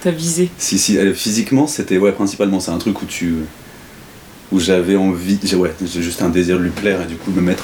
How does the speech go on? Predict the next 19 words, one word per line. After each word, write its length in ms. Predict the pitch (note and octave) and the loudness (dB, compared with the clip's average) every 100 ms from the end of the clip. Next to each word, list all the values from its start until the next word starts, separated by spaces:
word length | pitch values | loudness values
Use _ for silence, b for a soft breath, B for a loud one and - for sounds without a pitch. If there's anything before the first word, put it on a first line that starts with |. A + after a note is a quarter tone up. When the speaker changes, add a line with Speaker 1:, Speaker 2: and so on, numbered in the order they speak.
| - | -8
Speaker 2:
en, 200 | - - | -8 -6
en 20 | |
possibilité 460 | - - F2 F2 F2 | -4 -2 0 0 0
de 60 | |
le 60 | F2 | 0
faire, 180 | - - | -2 -4
quoi. 120 | - - - - - - - - - | -6 -8 -14 -12 -12 -12 -12 -10 -8
Speaker 1:
Du 80 | - | -8
coup, 300 | - F#3+ E3 | -2 2 2
euh, 80 | D3+ | 2
surénergie, 880 | - G#3 F3 E3+ E3 D#3+ E3 E3+ | 0 0 -2 -2 -2 -2 -4 0
euh, 40 | D#3 C#3+ C#3+ | -2 -2 -4
Speaker 2:
Sur-, 360 | - - - | -2 0 2
Speaker 1:
surénergie 360 | F3 E3+ E3+ E3 | 2 2 0 0
permanente. 360 | F3 D#3+ - D#3+ | 0 0 0 2
Speaker 2:
surénergie, 380 | E3+ E2 D#2 D#2 | 2 0 -2 -4
ouais, 120 | D2 - - | -4 -8 -8
surénergie, 680 | - - F2 E2 E2 D#2 E2+ | -4 0 0 0 -2 -2 -2
euh, 80 | D2+ | -2